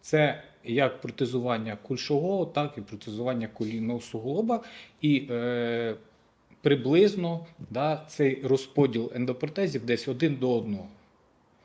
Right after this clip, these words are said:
Тобто десь половина черги потребує ендопротезування колінного, половина ендопротезування кульшового суглоба. В, е, реєстрах вони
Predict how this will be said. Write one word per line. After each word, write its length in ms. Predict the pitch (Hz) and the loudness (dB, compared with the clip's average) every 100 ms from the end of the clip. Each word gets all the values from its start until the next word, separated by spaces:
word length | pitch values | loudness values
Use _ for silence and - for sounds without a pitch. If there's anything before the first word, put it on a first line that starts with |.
| _ _ | _ _
Тобто 280 | 110 - 120 | -10 -6 -4
десь 220 | 117 131 | 0 -2
половина 480 | - 131 135 127 117 | 0 2 2 2 0
черги 360 | - 120 107 107 | 0 0 0 -4
потребує 680 | 123 - 123 120 123 110 110 - - | -6 -2 -4 -2 0 -2 -4 -18 -8
ендопротезування 920 | 123 107 107 113 117 113 120 123 117 | -4 -4 -6 -8 -6 -4 -2 -2 -2
колінного, 580 | 120 175 233 247 196 185 - - - | -4 -2 0 2 0 -2 -6 -18 -4
половина 560 | 127 135 175 165 151 117 | -2 0 0 0 -2 -4
ендопротезування 680 | 110 104 110 127 135 139 120 | -8 -6 -8 -4 -4 -4 -4
кульшового 600 | 120 - 120 110 98 101 | -6 -6 -4 -2 -4 -6
суглоба. 520 | - 92 101 98 101 - - - - | -10 -6 -6 -6 -16 -20 -20 -18 -4
В, 140 | 135 | 2
е, 160 | 160 160 139 | 2 0 0
реєстрах 840 | 139 135 135 156 160 - 135 - | 2 2 2 4 2 2 -2 0
вони 280 | 139 143 | -2 0